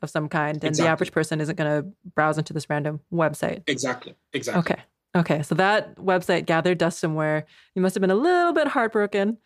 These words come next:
Speaker 1: that that baby was gathering dust. <laughs>
Speaker 2: Yes,
Speaker 1: Maybe.
Speaker 2: but I was reading the Lean Startup, right? Remember? And so the
Speaker 1: Mm.
Speaker 2: Lean Startup says you build, you measure, and you learn. And so it was not really discouraging for me. It was me essentially understanding that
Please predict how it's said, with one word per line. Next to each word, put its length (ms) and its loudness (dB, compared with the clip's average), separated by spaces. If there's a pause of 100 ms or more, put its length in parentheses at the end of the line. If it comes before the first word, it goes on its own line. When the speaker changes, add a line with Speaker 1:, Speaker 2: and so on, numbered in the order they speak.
(260)
Speaker 1:
that 340 0
that 160 0
baby 240 4
was 120 2
gathering 400 0
dust. 460 -2
<laughs> 40 -6 (800)
Speaker 2:
Yes, 460 2
Speaker 1:
Maybe. 140 0
Speaker 2:
but 260 2
I 60 2
was 180 2
reading 280 2
the 80 2
Lean 200 2
Startup, 460 -2
right? 200 0
Remember? 460 0
And 180 0
so 140 -2 (140)
the 100 6
Speaker 1:
Mm. 80 6
Speaker 2:
Lean 160 4
Startup 400 0
says 340 0
you 60 -2
build, 420 0
you 100 -2
measure, 320 2
and 140 2
you 60 0
learn. 340 -2 (220)
And 160 -2
so 640 0 (160)
it 80 2
was 220 2
not 180 2
really 240 2
discouraging 480 0
for 140 -4
me. 200 0
It 80 0
was 160 0
me 140 0
essentially 540 0
understanding 580 -2
that 220 -4